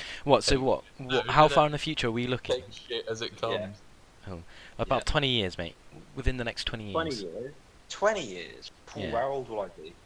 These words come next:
Speaker 3: Like, late thirties?
Speaker 1: Yeah, thirty-nine.
Speaker 3: Hopefully I'll find myself a nice,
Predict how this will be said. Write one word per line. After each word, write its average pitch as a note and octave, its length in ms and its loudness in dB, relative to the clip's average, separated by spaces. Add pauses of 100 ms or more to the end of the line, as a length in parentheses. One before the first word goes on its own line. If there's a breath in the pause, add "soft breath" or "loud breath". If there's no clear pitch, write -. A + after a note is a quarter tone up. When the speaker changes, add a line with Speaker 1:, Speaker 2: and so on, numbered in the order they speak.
(640)
Speaker 3:
Like, G2 180 -8
late G#2+ 180 -6
thirties? A2+ 720 -12
Speaker 1:
Yeah, G2+ 220 -4
thirty-nine. G2 540 -6 (1200)
Speaker 3:
Hopefully C3+ 420 0
I'll A2+ 220 2
find A#2 300 2
myself A2 420 -2
a G#2+ 60 -4
nice, A2 380 -2